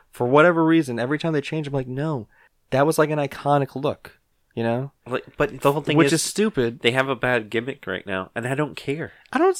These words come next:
Speaker 1: know if I'd say it's a bad gimmick. It just takes, it's
Speaker 2: It's
Speaker 1: hokey.
Speaker 2: it's hokey, and it's
Speaker 1: It,
Speaker 2: so,
Speaker 1: but it
Speaker 2: like, dated almost.
Speaker 1: It's
Speaker 2: Like,
Speaker 1: very,
Speaker 2: it's
Speaker 1: it's
Speaker 2: super.
Speaker 1: very eighties.
Speaker 2: So every time I look at it, I'm like, uh, like, "That's the stupidest thing I've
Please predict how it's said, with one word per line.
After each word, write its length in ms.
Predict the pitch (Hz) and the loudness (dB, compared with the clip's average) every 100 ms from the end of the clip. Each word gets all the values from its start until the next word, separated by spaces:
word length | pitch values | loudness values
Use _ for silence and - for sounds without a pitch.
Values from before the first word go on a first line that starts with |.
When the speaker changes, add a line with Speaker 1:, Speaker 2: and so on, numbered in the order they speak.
| 349 | 0
Speaker 1:
know 160 | 330 | 0
if 80 | 254 | 2
I'd 120 | 165 | 0
say 120 | - 151 | 0 -2
it's 120 | 127 | -2
a 40 | |
bad 520 | 101 117 113 170 202 | -6 -4 0 2 0
gimmick. 380 | 127 107 110 117 | -2 -6 -6 -6
It 80 | 139 | -4
just 180 | 156 - | -2 -2
takes, 220 | 190 180 | -2 -2
it's 140 | - 165 | -4 -4
Speaker 2:
It's 80 | - | 4
Speaker 1:
hokey. 460 | 208 208 - 101 - | 6 6 4 -6 -6
Speaker 2:
it's 140 | 160 - | -8 -4
hokey, 360 | 165 - 110 | -2 -2 -4
and 100 | 101 | -4
it's 220 | 104 - | -4 -6
Speaker 1:
It, 60 | 131 | -2
Speaker 2:
so, 120 | 170 | 4
Speaker 1:
but 100 | 180 | 6
it 120 | 143 | 6
Speaker 2:
like, 340 | 131 131 110 - 113 - _ | 4 0 -2 -10 -20 -20 _
dated 480 | 123 123 120 104 - | -2 -2 -2 -4 -4
almost. 640 | 90 85 80 82 - - - | -6 -6 -8 -10 -14 -18 -8
Speaker 1:
It's 20 | 131 | -2
Speaker 2:
Like, 180 | 123 | -2
Speaker 1:
very, 440 | 98 101 117 160 151 | -2 4 6 6 4
Speaker 2:
it's 100 | 117 | 0
Speaker 1:
it's 80 | 110 | 0
Speaker 2:
super. 100 | 143 | 4
Speaker 1:
very 280 | 147 160 147 - | 6 6 2 -2
eighties. 500 | 127 131 110 90 87 | -2 -2 -4 -8 -8
Speaker 2:
So 260 | - 151 | 0 2
every 220 | - 170 190 | 4 4 2
time 200 | 185 175 | 0 0
I 80 | |
look 260 | 127 160 190 | 0 0 -2
at 180 | 135 110 | 0 0
it, 160 | 107 - | -2 -4
I'm 200 | 117 120 | -4 -4
like, 280 | 113 - - _ _ _ - | -6 -10 -20 _ _ _ -12
uh, 60 | 117 | -10
like, 200 | - 127 | -8 -6
"That's 260 | - 160 - | -4 -4 -6
the 80 | 143 | -10
stupidest 440 | - 139 135 135 | -4 -4 -2 -2
thing 160 | 135 | -2
I've 60 | 123 | -2